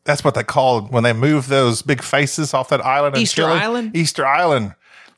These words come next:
Speaker 1: They had big chins, so they
Speaker 2: They
Speaker 1: needed some chin wagons.
Speaker 2: They all look like Jay Leno.
Speaker 1: <laughs> Yes.
Speaker 2: That's Leno Island.
Speaker 1: <laughs> The Jay Leno of statues.
Speaker 2: All right, right now. We, I'm, uh, wait, stop for a second. Jay Leno.
Speaker 1: Okay.
Speaker 2: Okay, rank 'em.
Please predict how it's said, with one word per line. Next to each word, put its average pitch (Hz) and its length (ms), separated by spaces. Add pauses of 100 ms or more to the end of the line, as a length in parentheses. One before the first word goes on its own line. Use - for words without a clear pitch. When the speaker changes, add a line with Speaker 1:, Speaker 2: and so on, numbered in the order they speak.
(120)
Speaker 1:
They 156 80
had 143 220
big 175 200
chins, 175 540
so 135 80
they 151 60
Speaker 2:
They 175 80
Speaker 1:
needed 170 140
some 110 140
chin 220 300
wagons. 127 300
Speaker 2:
They 120 40
all 143 180
look 156 180
like 135 160
Jay 147 180
Leno. 156 520
Speaker 1:
<laughs> - 60
Yes. 330 320
Speaker 2:
That's 180 220
Leno 165 280
Island. 160 520
Speaker 1:
<laughs> 151 40 (1400)
The 226 100
Jay 214 300
Leno 214 340
of 196 120
statues. - 400
Speaker 2:
All 156 80
right, 139 220
right 156 260
now. 131 360
We, 143 240
I'm, 139 180 (140)
uh, 156 140
wait, 127 280
stop - 360
for 123 100
a 110 40
second. - 380
Jay 131 220
Leno. 147 400 (240)
Speaker 1:
Okay. 135 360 (100)
Speaker 2:
Okay, 123 300
rank 120 420
'em. - 160